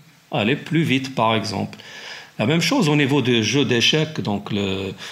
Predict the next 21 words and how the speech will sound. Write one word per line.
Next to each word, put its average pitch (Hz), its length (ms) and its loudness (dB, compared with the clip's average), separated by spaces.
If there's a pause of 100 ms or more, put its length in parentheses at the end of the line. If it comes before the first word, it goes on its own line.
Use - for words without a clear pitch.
(180)
en 104 120 -4
quatre-vingt-dix-sept, 120 1120 0
quand 101 520 0
le 113 120 -2
champion 117 440 0
de, 101 600 -4
du 101 200 -4
monde, 104 640 -2 (420)
Kasparov, 104 580 0
a 98 60 2
été 95 200 0
battu 117 380 0
par, 104 480 0
euh, 92 160 0 (160)
l'intelligence 107 500 -2
artificielle 104 540 -4
développée 98 480 -4
par 90 400 -4
I 104 120 -2
B 90 100 -4
M, 127 420 0